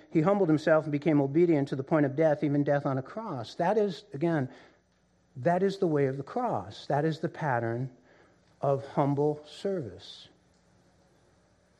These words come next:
He, he demonstrated it at the Last Supper by,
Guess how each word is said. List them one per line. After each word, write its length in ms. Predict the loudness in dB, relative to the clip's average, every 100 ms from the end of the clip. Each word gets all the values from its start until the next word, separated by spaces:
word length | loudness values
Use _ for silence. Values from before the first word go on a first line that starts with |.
| _ _ -2
He, 140 | -2
he 180 | 2 0
demonstrated 760 | 2 2 2 -2 0 0 0 0
it 140 | 0
at 160 | -2 -2
the 80 |
Last 320 | 0 0 0 -2
Supper 340 | -2 0 0
by, 420 | 0 0 2 0